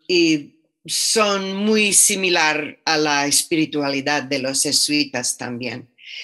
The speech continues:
Pero esta es la finalidad de nuestra congregación, para declarar brevemente el fin de nuestra pequeña congregación de San José.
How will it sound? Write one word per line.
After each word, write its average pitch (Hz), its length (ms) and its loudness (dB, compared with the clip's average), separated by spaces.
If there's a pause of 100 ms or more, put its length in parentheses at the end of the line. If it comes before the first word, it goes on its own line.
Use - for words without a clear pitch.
(140)
Pero 185 220 2
esta 233 500 2
es 196 200 2
la 180 140 0
finalidad 170 760 0
de 147 220 0
nuestra 147 520 -2
congregación, 131 920 -6 (600)
para 165 220 2
declarar 190 920 0
brevemente 185 1040 -2
el 160 200 2
fin 135 600 0
de 147 140 2
nuestra 160 800 0
pequeña 185 1000 -2 (120)
congregación 185 880 -2
de 170 160 2
San 180 460 -2
José. 139 560 -6